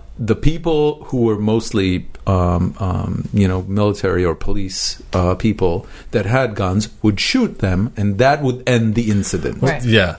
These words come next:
Speaker 3: that's what I was gonna say. I wouldn't look at so much as how the, the gun is the tool used in those mass shootings. I look at how every one of those mass shootings ends.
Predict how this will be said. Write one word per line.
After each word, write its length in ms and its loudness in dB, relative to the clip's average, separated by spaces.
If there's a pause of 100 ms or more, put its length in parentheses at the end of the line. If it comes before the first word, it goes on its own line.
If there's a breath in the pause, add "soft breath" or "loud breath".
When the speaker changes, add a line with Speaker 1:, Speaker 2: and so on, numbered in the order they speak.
Speaker 3:
that's 180 2
what 100 2
I 40 2
was 100 0
gonna 200 0
say. 220 0
I 40 2
wouldn't 280 0
look 180 0
at 60 -4
so 200 2
much 240 0
as 140 -2
how 180 2
the, 360 0
the 200 0
gun 260 0
is 120 0
the 80 -2
tool 240 2
used 420 0
in 80 0
those 360 0
mass 300 2
shootings. 580 0
I 100 2
look 240 0
at 60 -8
how 260 0
every 260 -2
one 140 4
of 80 2
those 140 -2
mass 200 2
shootings 420 0
ends. 460 -2